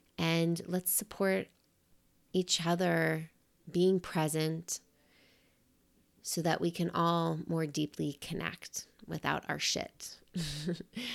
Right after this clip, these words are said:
So if you're looking for not only inspiration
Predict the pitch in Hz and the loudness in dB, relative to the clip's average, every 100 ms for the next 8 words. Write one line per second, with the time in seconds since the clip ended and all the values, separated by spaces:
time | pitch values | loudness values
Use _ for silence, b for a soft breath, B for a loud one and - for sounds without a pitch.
0 | B B - - 202 208 196 180 185 202 | B B -16 -6 -4 2 2 4 2 0
1 | 196 175 190 175 175 170 170 175 - 180 | -2 0 2 4 6 6 4 2 0 0
2 | 170 170 165 - 180 165 - - 165 170 | 2 2 0 -2 -2 -2 -2 0 4 4
3 | 175 - 180 170 170 | 4 2 4 4 2